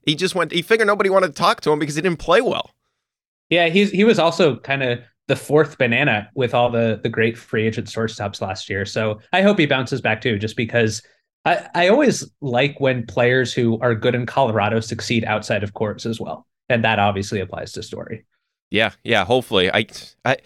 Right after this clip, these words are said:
Speaker 1: I just feel bad for the guy. I mean, the, he really, he, he has not caught a break. He got a lot of money, but he hasn't caught a break since he signed with the Red Sox. All right, so before I let you go, so the Yankees added Carlos Rodon, who's somebody I wanted the Red Sox to go after for years.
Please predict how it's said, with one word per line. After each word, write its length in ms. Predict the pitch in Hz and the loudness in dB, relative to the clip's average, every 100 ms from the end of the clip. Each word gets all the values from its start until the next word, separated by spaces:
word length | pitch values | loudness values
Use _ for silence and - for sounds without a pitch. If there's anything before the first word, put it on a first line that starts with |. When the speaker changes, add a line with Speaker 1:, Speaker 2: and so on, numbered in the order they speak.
| - _ _ _ _ _ - | -14 _ _ _ _ _ 2
Speaker 1:
I 80 | 208 | 4
just 140 | 175 | 4
feel 120 | 147 | 4
bad 240 | 113 101 98 | 4 2 2
for 80 | |
the 100 | 101 | 0
guy. 240 | 95 98 95 | 2 2 0
I 40 | 120 | 0
mean, 280 | 113 107 | 0 0
the, 160 | 104 104 | -2 -4
he 160 | 135 131 | -2 0
really, 340 | 131 143 117 | 4 6 4
he, 200 | 95 123 | 2 -2
he 80 | 123 | 0
has 140 | 123 117 | 0 2
not 240 | 127 123 | 2 2
caught 180 | 123 107 | 2 2
a 40 | |
break. 200 | 90 107 | 2 2
He 60 | 120 | 4
got 160 | 147 | 4
a 20 | 147 | 6
lot 140 | 151 | 4
of 60 | 127 | 4
money, 260 | 156 101 | 2 0
but 100 | 101 | 0
he 80 | 107 | 0
hasn't 180 | 107 110 | 2 2
caught 160 | 117 | 2
a 40 | 95 | 2
break 240 | 98 98 | 2 0
since 220 | - 82 | -2 -6
he 180 | 101 85 90 | -4 -4 -6
signed 300 | - - 101 | -8 -2 -2
with 100 | 90 | -2
the 60 | 90 | -2
Red 180 | 92 87 | -2 0
Sox. 320 | 82 85 - | -2 -2 0
All 60 | 147 | 0
right, 120 | 127 | 0
so 80 | 151 | 0
before 340 | 147 - 185 | -2 2 4
I 60 | 208 | 4
let 200 | 180 - | 2 0
you 60 | |
go, 240 | 127 127 104 | 2 4 4
so 160 | 120 | 2
the 80 | 113 | 0
Yankees 580 | 117 147 170 185 175 - | 2 2 0 -2 -2 0
added 260 | - 123 110 | 0 2 0
Carlos 400 | - 127 131 120 | 2 4 4 2
Rodon, 420 | 110 98 104 107 | 2 2 2 2
who's 140 | 98 95 | 0 -2
somebody 260 | 113 104 | 0 2
I 60 | 98 | 2
wanted 200 | 98 98 | 2 0
the 80 | 87 | 0
Red 180 | 98 | 0
Sox 260 | - 101 - | 0 -2 -2
to 80 | 95 | 0
go 160 | 95 | 2
after 400 | 92 90 101 90 | 2 2 0 0
for 220 | - - 98 | -2 -2 -2
years. 520 | 98 101 87 98 | 0 0 0 -2